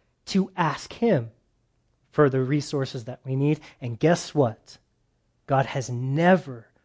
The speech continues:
failed to provide for every bill we've ever had. And it has been crazy scary. But I've learned. I'm gonna trust in the Lord,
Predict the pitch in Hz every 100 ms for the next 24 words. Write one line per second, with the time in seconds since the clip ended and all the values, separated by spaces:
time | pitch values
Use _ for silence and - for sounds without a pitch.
0 | _ _ _ - 156 131 107 107 _ _
1 | _ 131 - 131 131 123 120 127 - 120
2 | _ 147 151 180 185 139 131 135 127 120
3 | - 131 127 143 - 120 107 _ _ _
4 | _ _ _ _ _ _ _ _ _ _
5 | _ 170 156 156 - _ _ _ _ 165
6 | 190 160 143 139 135 - - - 156 165
7 | 165 131 127 127 127 _ _ - - 143
8 | 127 107 - _ _ _ _ _ _ _
9 | _ _ _ _ _ _ _ _ _ _
10 | 123 120 120 147 233 - - - _ _
11 | _ _ _ _ _ _ _ _ 113 117
12 | 117 135 147 - 139 156 147 139 143 160